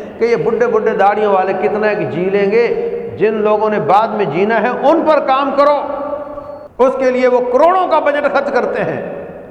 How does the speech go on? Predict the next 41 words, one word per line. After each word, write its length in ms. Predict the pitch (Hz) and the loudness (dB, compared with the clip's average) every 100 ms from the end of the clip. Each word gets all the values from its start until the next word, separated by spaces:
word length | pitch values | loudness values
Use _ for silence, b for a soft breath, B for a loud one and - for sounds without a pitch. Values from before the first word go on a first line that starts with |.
| - - - | -20 -14 -4
تین 440 | 269 294 302 269 | -2 0 0 0
منٹ 260 | 294 294 - | -2 -2 -4
کی 540 | 302 302 269 - - - - - - | -4 -4 -4 -8 -12 -14 -18 -16 -6
اینیمیشن 640 | 214 262 262 269 269 277 | -4 -2 0 0 2 -2
فلم 300 | 233 277 294 | 0 0 2
بنانے 360 | 254 247 262 277 269 | 2 2 0 0 0
پر 160 | 285 - | 0 0
تقریباً 520 | 233 233 262 262 285 277 285 277 277 277 - - - - | -2 -2 -2 0 -2 -2 -2 -4 -6 -10 -14 -18 -20 -20
ڈیڑھ 380 | 139 123 247 269 | -8 0 2 2
کروڑ 500 | - 233 226 240 254 | 0 2 4 4 2
روپیہ 220 | 240 247 233 - | 0 0 0 0
خرچ 200 | 226 214 | -2 0
آ 100 | 180 | 0
جاتا 360 | 165 - 151 | 0 0 -2
ہے، 400 | 120 110 - - - - | -2 -4 -8 -12 -14 -10
اور 180 | 180 196 | -2 -2
جو 100 | 190 | -2
بڑے 300 | 143 185 220 | -2 0 0
بڑے 240 | 214 226 220 - | 0 0 0 0
پروگرام 460 | 196 190 196 220 | 0 2 0 0
بنا 180 | 196 208 | -2 -2
بنا 260 | 208 208 208 | -2 0 0
کر 160 | 214 | -2
کے 120 | 214 202 | 0 0
آپ 200 | 190 196 | 0 -2
کو 60 | |
دیتے 340 | 190 185 185 190 | -2 -2 -2 -2
ہیں، 380 | 175 147 185 - 180 | -2 -4 -6 -10 -8
اور 140 | 175 180 175 | -4 -2 0
آپ 260 | 190 202 | -2 0
بڑے 120 | 208 202 | -2 -2
خوش 160 | 214 233 202 | 0 0 0
ہیں 220 | 220 208 | -2 -2
کہ 40 | |
ہم 180 | 170 190 190 | -2 -4 -4
تو 160 | 214 185 | -4 -2
مفت 320 | 185 226 185 | -2 -2 -4
میں 140 | 226 196 | -4 -2
لے 140 | 180 | -2
لیتے 320 | 180 175 185 | -4 -4 -2
ہیں، 480 | 185 233 - - | -2 -2 -4 -10